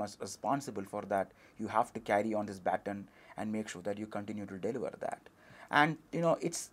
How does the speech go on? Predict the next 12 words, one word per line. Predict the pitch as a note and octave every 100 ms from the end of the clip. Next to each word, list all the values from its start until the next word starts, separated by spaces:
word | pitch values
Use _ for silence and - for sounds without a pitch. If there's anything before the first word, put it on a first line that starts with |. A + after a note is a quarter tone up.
| -
it's, | D3 - - -
of | C3 -
course, | E3+ B2 -
an | B2
inspiration | B2 B2 - B2 B2 B2+
for | B2 A2+
us. | C3 D#3 - -
You | G2+
know, | G2 A#2
we |
feel | A#2+ B2 A2+
motivated | G#2 G#2+ A#2+ B2 B2+ D#3